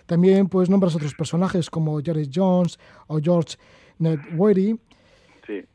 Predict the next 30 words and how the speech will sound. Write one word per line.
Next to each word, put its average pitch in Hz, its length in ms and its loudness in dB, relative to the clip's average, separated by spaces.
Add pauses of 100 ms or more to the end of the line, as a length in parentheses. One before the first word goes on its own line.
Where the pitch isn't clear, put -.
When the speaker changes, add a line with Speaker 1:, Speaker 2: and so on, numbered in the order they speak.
(160)
Speaker 1:
que, 156 720 0
bueno, 180 340 0
que 170 180 0
te 165 140 -2
vi-, 180 220 0
que 175 100 -6
aprovechas 170 380 -2
también 175 260 2
para 165 120 -2
comentar 156 400 0
el 160 100 0
genocidio 160 580 0
de 147 80 -4
los 147 120 -4
nativos 156 380 -2
originarios 151 540 -2
del 143 120 -4
lugar, 156 340 -2
que 151 120 -10
ya 156 80 -4
no 165 80 0
han 151 80 -2
quedado 143 400 -4
casi 143 240 -10
nada, 185 240 -2
¿no? 185 180 -2
Aparte 165 320 -6
de 165 80 -2
los 156 140 -6
mapuches 170 640 -4